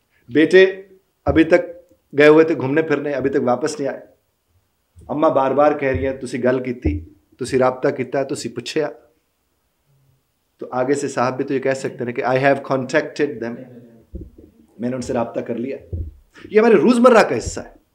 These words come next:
और जब तक आप अपनी पढ़ाई को अपने रोजमर्रा का हिस्सा नहीं बनाओगे, पढ़ाई नहीं आएगी। हम आते हैं isolation में, अलहदा से एक चीज को सीखते हैं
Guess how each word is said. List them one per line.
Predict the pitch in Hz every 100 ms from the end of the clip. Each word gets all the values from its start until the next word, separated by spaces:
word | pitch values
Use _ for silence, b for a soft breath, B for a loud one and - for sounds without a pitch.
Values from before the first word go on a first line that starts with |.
| _ B B -
और | 190 185
जब | 240 240 -
तक | 269 233
आप | 220
अपनी | 202 - 196
पढ़ाई | - 156 160 202 240
को | 233 196
अपने | 196 185
रोजमर्रा | 139 208 233 247 226
का | 202 175
हिस्सा | 151 -
नहीं | 139 123
बनाओगे, | 120 113 110 120
पढ़ाई | 123 104 98 113 110
नहीं | 98 113 98
आएगी। | - - _ _ - - - _ b b -
हम | 160
आते | 170 175 220
हैं | 226
isolation | 190 208 208 208 170 - 135
में, | 135
अलहदा | 175 233 233
से | 208
एक | 202
चीज | 175
को | 156
सीखते | - 143 -
हैं | 240